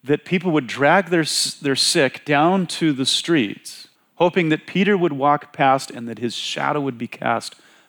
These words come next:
upon them, and they were all healed. He had a reputation. Peter and all the apostles were arrested and brought before the Sanhedrin, but only Peter is named, Acts five twenty-nine, implying that he was in the lead, that he was the spokesman.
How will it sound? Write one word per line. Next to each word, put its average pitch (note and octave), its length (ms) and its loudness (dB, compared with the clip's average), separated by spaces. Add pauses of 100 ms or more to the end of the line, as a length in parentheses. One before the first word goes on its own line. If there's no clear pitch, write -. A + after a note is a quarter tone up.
upon A2+ 320 -2
them, F#2+ 280 -2 (440)
and G2 140 -4
they F#2+ 100 -2
were F#2 140 -6
all G2+ 180 -4
healed. F#2 380 -10 (260)
He - 60 -20
had F#2 100 -8
a F2+ 40 -8
reputation. D3 600 -6 (400)
Peter D3 240 0
and C#3+ 80 2
all C#3 140 4
the D3 80 2
apostles D3+ 500 0
were B2 180 0
arrested C3+ 460 0
and A#2 140 -4
brought A#2+ 260 2
before C3 280 -6
the A#2 120 -8
Sanhedrin, C3+ 720 -2 (240)
but B2+ 140 -6
only D#3+ 340 2
Peter D#3+ 360 2
is B2+ 220 -2
named, C3 600 0 (220)
Acts - 260 -4
five B2+ 340 0
twenty-nine, A#2+ 800 -2 (360)
implying C#3 460 2
that A#2+ 140 -2
he C3+ 160 0
was C3 200 -2
in C3+ 160 0
the C3+ 80 2
lead, G#2 500 0 (440)
that - 100 -6
he A2+ 80 0
was G#2 180 -2
the A#2 100 -4
spokesman. G#2+ 680 -4